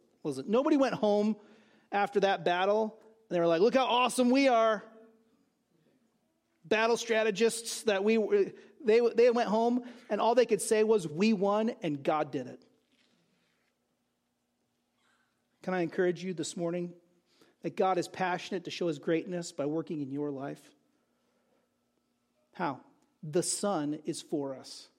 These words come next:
The Son is for us. Li-, listen, in your darkness, you might wonder, "Is anyone for me?"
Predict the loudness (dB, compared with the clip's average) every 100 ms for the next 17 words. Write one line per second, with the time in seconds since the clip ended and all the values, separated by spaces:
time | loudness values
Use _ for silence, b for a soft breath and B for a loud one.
0 | _ _ _ _ _ _ _ _ _ _
1 | _ -8 -2 -2 0 -2 0 -2 -4 -2
2 | 0 0 -4 -20 b b b b -2 -2
3 | -8 -2 -2 -2 -4 -4 -2 -2 -2 -4
4 | -6 -8 -8 -20 _ _ _ -2 0 0
5 | -2 0 0 2 0 0 -4 -2 0 2
6 | 0 -2 -6 -10 -12 -18